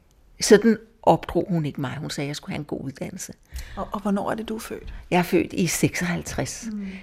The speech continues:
Speaker 1: er altså lige de der sådan, øh, ti, elleve, tolv år efter rødstrømpegenerationen. Mm. Og det, der skete der med, øh, ungdomsoprøret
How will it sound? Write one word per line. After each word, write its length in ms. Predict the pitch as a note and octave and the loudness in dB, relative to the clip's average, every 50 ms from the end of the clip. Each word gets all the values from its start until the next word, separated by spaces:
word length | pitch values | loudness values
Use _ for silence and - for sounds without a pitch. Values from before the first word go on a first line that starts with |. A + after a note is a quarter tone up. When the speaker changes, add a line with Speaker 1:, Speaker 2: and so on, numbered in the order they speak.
| - _ | -6 _
Speaker 1:
er 60 | - | 2
altså 180 | D#3+ - - F#3 | 2 4 6 4
lige 220 | F3 E3 F#3+ G3+ | 4 6 4 2
de 140 | G3+ - - | 2 0 2
der 180 | D#3 E3 - - | 4 6 6 6
sådan, 640 | - - F3 E3+ E3 - - - D3+ D3 C#3 C3+ C3 | 4 2 0 -2 -2 -2 -2 0 2 2 4 2 0
øh, 60 | B2+ - - - - - - | -2 -4 -12 -20 -20 -14 -8
ti, 220 | - - - E3+ D3+ | 2 6 8 10 10
elleve, 200 | D3+ D#3+ D#3+ E3+ | 10 8 6 4
tolv 340 | - - - - D#3+ - - | 2 2 6 6 6 8 8
år 260 | - C#3 C#3 - - - - | 8 6 6 4 0 6 6
efter 380 | E3+ E3 - - - - E3+ | 6 6 6 4 2 2 2
rødstrømpegenerationen. 1300 | D3+ - - C3 A#2 - - - C#3 - - - - D3 B2+ - - - - - - - - - F#3 - | 4 4 2 2 2 0 -4 -6 -6 -6 -6 -4 -2 -2 -2 -2 -4 -4 -6 -6 -6 -8 -8 -8 -10 -10
Mm. 180 | G#3+ G#3+ G#3+ G#3 G#3 G3+ G#3 G#3+ - - - - - - - - - - - | -10 -12 -10 -10 -10 -10 -12 -12 -14 -14 -14 -14 -14 -16 -16 -18 -18 -20 -2
Og 220 | - - D#3 D3+ D3 - - - - - _ _ - - _ - - _ _ - _ _ - - _ _ - - - | 2 6 6 6 6 4 -4 -18 -20 -20 _ _ -20 -20 _ -20 -20 _ _ -20 _ _ -20 -20 _ _ -20 0 6
det, 120 | - A3 A3 | 6 6 8
der 80 | C#4 | 6
skete 560 | A#3 - - - A3 G3+ G3+ G#3 A#3 A3 G3 G#3 - - - - _ | 4 2 6 8 8 8 10 10 8 8 8 4 -4 -12 -20 2 _
der 260 | G#3 G3+ - - - G3 | 6 8 8 6 4 2
med, 460 | - - E3 E3+ F3 F#3+ G#3 A3+ A3 A3 A3 - - - - - - - - - - - - | 2 4 6 10 12 12 12 12 10 6 2 -6 -16 -18 -18 -18 -18 -20 -20 -20 -12 -6 -4
øh, 120 | C#3+ C#3 - - - | -4 -4 -2 6 8
ungdomsoprøret 1700 | F3 E3+ F#3 G3 F#3+ G3+ G3 F3+ E3+ - - - - - - - - - - - - E3 D#3 - - - - - - - C#3+ C#3 | 10 10 10 10 8 6 4 4 4 2 0 0 0 -2 -4 -4 -4 -8 0 6 6 6 6 6 4 4 4 4 6 6 4 2